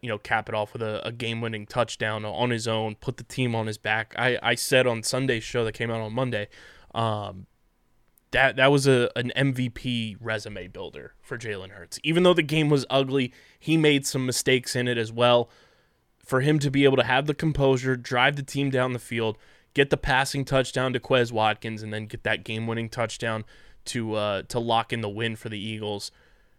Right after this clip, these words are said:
that's something that at the end of the season, people are gonna look at and be like, "Okay, he put the team on his back. He did what, you know, everyone expects of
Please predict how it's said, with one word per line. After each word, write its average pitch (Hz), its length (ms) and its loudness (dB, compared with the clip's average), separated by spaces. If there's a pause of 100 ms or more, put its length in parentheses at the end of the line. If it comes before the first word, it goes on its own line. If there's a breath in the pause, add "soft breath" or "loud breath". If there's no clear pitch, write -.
(140 soft breath)
that's 135 340 2
something 147 440 2
that 120 320 2 (280)
at 131 160 0
the 131 140 2
end 127 100 2
of 117 60 -4
the 113 80 -8
season, 110 400 -6
people 107 240 -8
are 107 60 -4
gonna 101 140 -8
look 110 240 -6
at 107 100 -4
and 101 100 -10
be 98 60 -6
like, 98 220 -8
"Okay, 123 320 0 (120)
he - 180 -12
put 120 200 -6
the - 80 -20
team 127 240 -2
on 113 100 0
his 107 100 -6
back. 107 400 -2 (320 soft breath)
He 139 220 -4
did 127 320 0
what, 120 280 -2
you 123 100 -4
know, 113 260 -2 (100)
everyone 113 360 -4
expects - 540 0
of 120 300 0